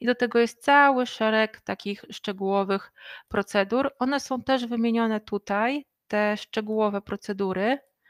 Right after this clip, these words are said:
e, podobnie jak było w przypadku polityki. Więc jakby tu jest ogólnie opis, e, na przykład czego dana procedura dotyczy i, i jest, e, informacja, gdzie są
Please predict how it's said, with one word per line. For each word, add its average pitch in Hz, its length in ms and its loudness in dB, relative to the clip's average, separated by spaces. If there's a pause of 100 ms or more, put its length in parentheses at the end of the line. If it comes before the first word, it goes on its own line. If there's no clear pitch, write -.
(440)
e, 214 480 4
podobnie 240 280 -2
jak 233 140 0
było 226 160 0
w - 40 -8
przypadku 220 460 -4
polityki. 214 840 -4 (800)
Więc 233 300 0
jakby 226 260 2
tu 262 140 -4
jest 254 220 -2
ogólnie 233 640 0
opis, 220 600 -4
e, 208 240 0
na 208 160 -4
przykład - 280 -4
czego 226 240 -4
dana 214 220 0
procedura 208 460 -4
dotyczy 294 540 0
i, 233 400 -4
i 220 60 -4
jest, 220 380 -4
e, 208 560 2 (760)
informacja, 233 920 0 (260)
gdzie 220 580 -2
są 196 380 -2